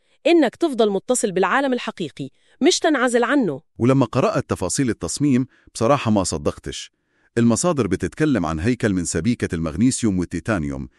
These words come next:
Speaker 2: لكن الرقم اللي صدمني هو الوزن، أقل من مية وعشرين جرامًا.
Speaker 1: رقم مذهل.
Speaker 2: يعني، للمقارنة، Vision برو كان وزنه أكثر من ستمية جرام. ده مش مجرد تخفيض وزن،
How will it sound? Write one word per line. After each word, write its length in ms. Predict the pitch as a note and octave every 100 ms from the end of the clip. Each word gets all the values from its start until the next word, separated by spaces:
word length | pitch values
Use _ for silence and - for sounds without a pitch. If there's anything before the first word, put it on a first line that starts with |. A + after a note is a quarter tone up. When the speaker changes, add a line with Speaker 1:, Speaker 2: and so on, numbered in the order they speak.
| _ _ _
Speaker 2:
لكن 320 | G#2+ C#3+ D3+ C3+
الرقم 360 | F3 G#3 E3+
اللي 140 | A2 G2
صدمني 580 | F#2 D#2+ D3+ D#3 D3+ -
هو 200 | B2 A2+
الوزن، 560 | F#2+ F2 E2+ C#2+ C2+ A#1 _ _ _ A#2
أقل 340 | - E3 F#3+
من 140 | D3+ G2+
مية 300 | A#2+ D3+ C3+
وعشرين 500 | E2 - B2 A#2 F#2
جرامًا. 480 | G2+ D#2 B1 A1 - _
Speaker 1:
رقم 300 | G#3 - G3
مذهل. 460 | G#3+ A#3 A3 D3 C3 _
Speaker 2:
يعني، 220 | G#2+ G#2 F#2+
للمقارنة، 720 | F2+ F2+ - D3+ A2 A#2+ A#2+ _ _ -
Vision 300 | D3+ D#3+ B2 -
برو 180 | C3+ C#3+
كان 220 | A2+ F2+
وزنه 320 | A#2 A#2 B2
أكثر 300 | E3+ - C3+
من 120 | G#2+ F2+
ستمية 380 | F#2+ C3 D3+ -
جرام. 460 | F#2 B2+ D2 A#1+ - _ _ _ -
ده 140 | G#2+
مش 220 | G#2+ -
مجرد 340 | E2+ F#2+ D3+ C3+
تخفيض 380 | F#2+ - G#2 E2+
وزن، 340 | D#2+ C2+